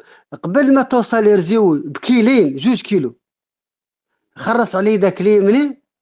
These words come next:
وين تقاس فم ال-، القمامة نتاع الكبة. شوف شحال من جزائري فم يبحث عن الخبز في ال-، في ال-، في، في القمامة. يا ف-، الص-، كم من جزائري يبحث عن خبز القمامة. شوف واد السمار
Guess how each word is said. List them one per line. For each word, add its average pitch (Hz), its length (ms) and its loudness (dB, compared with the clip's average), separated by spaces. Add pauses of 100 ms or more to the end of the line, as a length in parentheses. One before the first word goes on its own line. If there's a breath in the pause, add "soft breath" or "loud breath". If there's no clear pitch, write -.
(560)
وين 196 260 0
تقاس 202 480 -4
فم 202 160 0
ال-، 180 160 -2
القمامة 180 580 -2
نتاع 160 240 -6
الكبة. 143 440 -6 (140)
شوف 185 180 -8
شحال 190 400 -6
من 180 120 -2
جزائري 156 540 -4
فم 175 220 -6 (280 soft breath)
يبحث 156 440 -10
عن 160 80 -4
الخبز 151 380 -8
في - 140 -20
ال-، 139 240 -16
في - 80 -20
ال-، 131 160 -14 (160)
في، - 200 -14
في - 120 -18
القمامة. 135 640 -6 (920)
يا 147 220 -6
ف-، - 200 -18
الص-، - 320 -14
كم 233 200 -4
من 220 200 0
جزائري 180 500 -2
يبحث - 260 -8
عن 160 140 -8
خبز 139 220 -16
القمامة. 135 500 -10 (1200)
شوف 208 340 -6
واد 240 140 0
السمار 220 720 -2